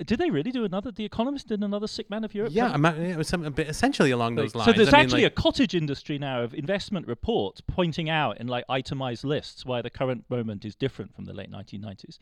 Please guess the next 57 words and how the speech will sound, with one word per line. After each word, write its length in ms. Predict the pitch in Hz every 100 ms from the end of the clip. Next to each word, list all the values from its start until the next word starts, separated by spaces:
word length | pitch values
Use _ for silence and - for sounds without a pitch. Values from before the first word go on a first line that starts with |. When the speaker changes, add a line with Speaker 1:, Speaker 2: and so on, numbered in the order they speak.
| _ _ _ 139
Speaker 1:
Like, 100 | 135
literally 560 | 160 180 - 156 147
is, 120 | 113 113
like, 180 | 95
Berenberg 420 | 131 135 127 127 113
Bank 300 | 127 127 -
did 180 | 120
one, 340 | 120 113 117 113
Deutsche 280 | 139 147 139
Bank 240 | 131 120
did 160 | 117 113
one, 300 | 110 107 107
like, 120 | 113
everyone 340 | 135 165 147 127
is 120 | 107
doing 320 | 123 131 143
this 280 | 139 131 - - - - _
point 240 | - 143 -
for 80 | -
point 260 | 139 127
comparison 640 | 127 120 135 135 - 196 190
of 100 | 123
the 120 | 123
late 160 | 120
nineties 400 | 110 123 135 143
with 100 | 151
the 80 | 127
current 260 | - 127 120
moment, 360 | 117 135 190
and 100 | 123
it 60 | 170
just 240 | 226 -
doesn't 240 | 147 127 110
wash. 280 | 123 - -
It 40 |
doesn't 220 | 139 -
stack 300 | - 139 -
up 140 | 127 120
as 100 | 104
a 60 |
story 360 | - - 104 95
at 120 | -
all. 220 | 107 - - -
So 100 | -
if 80 | 156
you 80 | 190
think 160 | 240 196
about 180 | 160
the 80 | 131
late 240 | 143 139 113
nineties, 460 | 151 185 135 110
you 60 | 113
were 60 |
talking 380 | 110 127 117 117
about 280 | 113 117 104
Germany 360 | 127 131 120 113
post-unification 1080 | 139 143 - 120 - 104 104 90 - 95